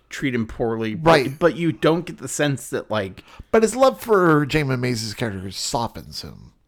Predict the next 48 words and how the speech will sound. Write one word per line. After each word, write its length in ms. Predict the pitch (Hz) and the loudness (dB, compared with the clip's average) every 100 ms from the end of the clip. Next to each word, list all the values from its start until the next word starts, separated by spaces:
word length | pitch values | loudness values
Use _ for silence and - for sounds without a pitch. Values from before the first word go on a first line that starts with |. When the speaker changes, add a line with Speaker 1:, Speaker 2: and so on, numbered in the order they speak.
| - | -2
Speaker 1:
Yeah. 320 | 233 185 120 - - | 0 0 -2 -16 -4
Speaker 2:
Do 80 | 127 | 0
you 80 | |
know 120 | 123 120 | 2 2
what 100 | 113 | 0
I 40 | |
mean? 160 | 110 110 | 0 2
Speaker 1:
Yeah, 260 | 190 92 - | 2 2 0
but 120 | 202 | 0
th-, 160 | 196 196 | 0 0
that's 200 | 233 233 | -2 -2
also 260 | 233 226 | -2 2
what 120 | 208 160 | 4 4
I'm 120 | 139 | 2
saying, 240 | - 185 | -2 -2
though, 160 | 127 110 | 0 0
is, 160 | 107 113 | 0 0
like, 220 | 110 - | -2 0
it 120 | 135 - | -4 0
felt 200 | 180 151 | 0 2
like 180 | 160 - | -2 -4
they 380 | 127 135 143 131 | -16 -2 -2 -2
took 520 | - - 185 - - _ _ _ - | -6 -4 -4 -6 -20 _ _ _ -4
the 140 | 151 | -4
humor 420 | - - 135 147 | -4 -2 0 0
from 160 | 139 147 | 0 -2
the 80 | 117 | -2
first 380 | - 143 - | -2 -4 -2
one 180 | 110 104 | -4 -2
and, 140 | 104 104 | -2 -2
like, 200 | 98 - | -4 -6
ramped 480 | 110 110 123 151 - | -6 0 0 0 -2
it 100 | 127 | 2
up, 300 | 147 143 - | 4 4 0
but 200 | 117 120 | -6 -2
it 240 | 120 - _ _ _ _ | -2 -4 _ _ _ _
just, 240 | 147 131 | -6 -2
like, 120 | - 113 | -2 0
and 240 | 123 107 | -2 -4
just, 200 | - - _ _ _ _ _ _ _ _ _ _ _ - | -8 -18 _ _ _ _ _ _ _ _ _ _ _ -6
it 180 | 151 | -4
just 320 | 123 156 123 113 | -4 -4 -6 -4
bled 300 | 117 131 131 | 6 6 6
Speaker 2:
Yeah. 60 | - | 4
Speaker 1:
over 320 | 147 135 107 | 2 2 0
everything 440 | 104 107 104 98 | 0 -2 -4 -6
else. 360 | 92 - - - _ | -8 -12 -14 -18 _
Speaker 2:
Yeah. 200 | 156 98 | -8 -8